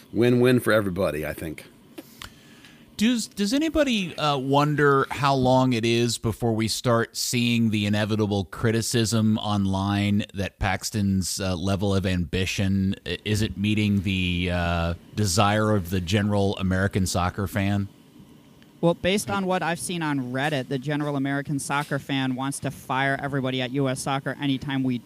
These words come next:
Speaker 3: don't win a game. So I tend to ignore a lot of it.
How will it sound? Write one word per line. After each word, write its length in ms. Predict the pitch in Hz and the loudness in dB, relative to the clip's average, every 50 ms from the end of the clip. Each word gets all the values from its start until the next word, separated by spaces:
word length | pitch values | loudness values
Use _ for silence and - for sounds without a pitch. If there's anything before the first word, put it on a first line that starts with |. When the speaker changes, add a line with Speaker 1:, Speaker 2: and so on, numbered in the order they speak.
| - - | -8 -2
Speaker 3:
don't 320 | - 147 139 135 131 127 - | 0 2 2 2 2 0 -2
win 200 | 131 139 131 123 | -2 -2 -2 -2
a 80 | 120 | -2
game. 480 | 120 117 131 127 127 131 143 160 185 202 - - - - - - - - - - - - - - - - - - - - - - | -4 -4 -4 -2 -2 -2 -2 -2 -4 -6 -10 -12 -20 -20 -20 -20 -20 -20 -20 -20 -20 -20 -20 -20 -20 -20 -20 -20 -20 -20 -20 -18
So 240 | - - - 156 147 | -8 -2 0 0 2
I 140 | 147 151 156 | 2 0 -2
tend 340 | 151 - - - 156 156 147 | -4 -4 -4 -2 0 2 2
to 100 | 139 139 | 2 2
ignore 300 | 135 131 131 131 131 123 | 2 4 2 2 2 0
a 60 | 113 | -2
lot 200 | 113 104 90 85 | -6 -8 -10 -10
of 80 | 87 - | -10 -12
it. 140 | 71 - | -12 -14